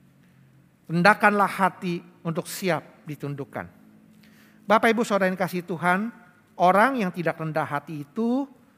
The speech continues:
ada yang sadar, ada yang tidak sadar. Dalam perikop Yohanes pasal delapan ini, ini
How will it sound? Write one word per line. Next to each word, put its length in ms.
ada 240
yang 240
sadar, 720
ada 240
yang 160
tidak 240
sadar. 560
Dalam 320
perikop 480
Yohanes 400
pasal 320
delapan 480
ini, 320
ini 160